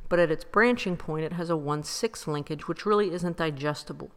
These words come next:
These branches allow amylopectin to form a stable, starchy gel, which enables it to retain water. And I'll give you some examples in class, but food manufacturers love the idea that this can retain water.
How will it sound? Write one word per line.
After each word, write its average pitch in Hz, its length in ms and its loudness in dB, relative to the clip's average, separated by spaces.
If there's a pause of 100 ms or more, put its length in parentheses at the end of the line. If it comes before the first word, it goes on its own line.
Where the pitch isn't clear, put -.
(500)
These 185 200 -2
branches 202 540 2
allow 165 260 6
amylopectin 180 880 0
to 156 80 -4
form 160 260 -4
a 156 60 -2
stable, 202 760 2
starchy 185 600 2
gel, 147 580 0 (300)
which 160 200 -2
enables 160 340 -2
it 165 120 0
to 156 120 -6
retain 147 440 -4
water. 135 420 -6 (440)
And 180 100 0
I'll 220 60 2
give 220 160 0
you 214 80 -2
some 202 180 0
examples 165 420 -4
in 143 100 -6
class, 170 380 4
but - 160 -8
food 190 280 0
manufacturers 156 1000 -2 (400)
love 175 340 2
the 190 140 0
idea 151 320 -2
that 147 200 -6
this 156 200 -4
can 156 200 -6
retain 147 480 -6
water. 131 540 -6